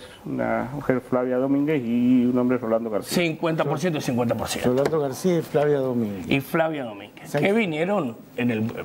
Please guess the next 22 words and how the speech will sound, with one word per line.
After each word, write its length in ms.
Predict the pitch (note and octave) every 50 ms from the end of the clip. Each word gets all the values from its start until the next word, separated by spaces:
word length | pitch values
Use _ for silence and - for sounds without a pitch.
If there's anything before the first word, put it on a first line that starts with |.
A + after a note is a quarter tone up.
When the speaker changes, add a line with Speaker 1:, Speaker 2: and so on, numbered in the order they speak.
| - - - - -
Speaker 2:
con 220 | - A#2 A2+ G#2+
el 140 | A2+ A2+ A#2 -
combo 320 | - C#3+ E3 F3 F#3 F3
con 160 | - - B2
los 100 | C3 -
Nale 720 | F3 F3+ D3 C3 C3 C3+ D#3 F3+ G3 G3+ - - - - - - - - - - - - -
a 460 | - A#2+ B2+ C3+ D3 D3+ C3+ B2 A2+ A2 - -
pedir 420 | A#2 A2+ A2+ B2 C3+ C#3 D3 D#3
para 240 | D3+ - C#3 A#2+ G#2+
dejarnos 420 | G#2+ A2+ - - B2+ C3+ C#3+ D#3 D3
hacer 220 | C#3 D3+ D#3+ E3
Speaker 3:
Eh, 40 | E3
Speaker 2:
la 80 | G3 F3
fiesta. 720 | - - D3 C#3+ C#3+ - - F3 D#3 B2+ A2+ G#2 G2+ - - - -
Speaker 3:
ahora, 260 | E3 G#3 A3+ G#3+ F#3+ -
yo 140 | - A#3 A#3+
desde 380 | A3+ A3 F#3+ G3 F#3+ F3 F#3
mi 140 | F3 F3 F#3
ignorancia, 680 | E3+ E3+ F3 E3 E3 D#3 C#3+ C3 A#2+ A2 - B2 B2 A#2 - - - - - - - - - - - - - - - - - - -
está 360 | A3+ G3 E3 - - - B3+
bueno 360 | B3+ C#4+ D4+ D#4 C#4+ B3 F3+
que, 220 | - - C#3+ D3